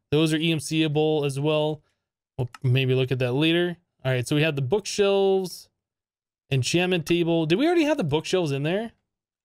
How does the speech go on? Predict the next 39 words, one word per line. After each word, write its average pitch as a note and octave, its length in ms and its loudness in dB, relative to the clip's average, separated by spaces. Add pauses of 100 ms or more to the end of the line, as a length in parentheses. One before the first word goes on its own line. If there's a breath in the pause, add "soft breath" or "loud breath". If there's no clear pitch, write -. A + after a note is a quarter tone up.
(1600)
I C3+ 100 0
think G3+ 220 0
we C#3 120 0
might C3+ 280 2
have B2+ 180 0
had C3 260 0
those C3 220 0
in C3+ 100 -4
there. C3+ 160 -2
I B2 80 0
think, G#3+ 640 -4 (560)
I C3 80 0
thought F#3 320 0
the D#3 80 0
bookshelves C#3 480 -2
went C3+ 180 -2
up B2 160 -2
here. B2+ 320 -2
Anyway, D#3+ 380 0 (200)
so F#3 140 2
let's A#3 160 2
just C4+ 160 -6
go B3+ 140 2
ahead G3+ 240 0
and D#3+ 80 -6
continue F3 840 0 (140)
making C#3+ 400 -2
this. C#3+ 200 0
So D#3 120 -2
we E3+ 100 2
need F3+ 300 0
two B3 160 -4
enchanted G3+ 520 -2
books G3+ 240 0
and D#3 140 0
then D#3 120 0
a C#3 180 0
draconic D#3 760 -4
core. A#2 760 -2